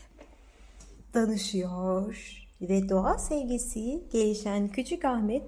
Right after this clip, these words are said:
bu konuda insanlara yardım ediyordu. Artık herkes Ahmet'e danışıyor ve doğa sevgisi gelişen küçük Ahmet bu konuda insanlara yardım ediyordu. Kurs sahibi Ahmet'in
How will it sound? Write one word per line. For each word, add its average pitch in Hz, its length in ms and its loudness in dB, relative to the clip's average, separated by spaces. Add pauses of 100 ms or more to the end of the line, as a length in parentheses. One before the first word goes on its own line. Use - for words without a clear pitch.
bu 480 100 8
konuda 214 340 4
insanlara 214 760 4
yardım 262 440 2
ediyordu. 202 600 -2 (1500)
Artık 277 440 2
herkes 294 720 0 (140)
Ahmet'e 233 500 0
danışıyor 202 640 -2 (300)
ve 254 160 2
doğa 240 240 2
sevgisi 220 880 -2
gelişen 233 560 -2
küçük 247 320 -4
Ahmet 214 460 0 (320)
bu - 80 0
konuda 214 380 0
insanlara 220 640 -2
yardım 214 480 0
ediyordu. 185 680 -4 (560)
Kurs 453 220 6
sahibi 196 680 0
Ahmet'in 247 800 0